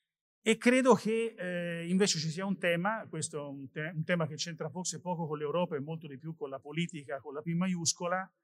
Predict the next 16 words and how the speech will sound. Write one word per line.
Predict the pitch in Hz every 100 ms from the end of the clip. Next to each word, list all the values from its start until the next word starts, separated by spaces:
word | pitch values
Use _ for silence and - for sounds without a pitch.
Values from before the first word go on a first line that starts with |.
| _ _ _
Mi | - 160
rendo | 220 208
conto | 175 214 170 160
che | 170
oggi | 185 175 170 143 196 202 160
i |
grandi | 151 175 208 185
disegni, | 165 151 175 185 170 147
virgolette, | 143 139 160 175 -
strategici, | - 156 160 180 147 131 127 117
che | 139 120
poi | 165
siano | 160 156 151
realizzabili | 151 151 151 175 165 185
o | 196
no, | 160 156 165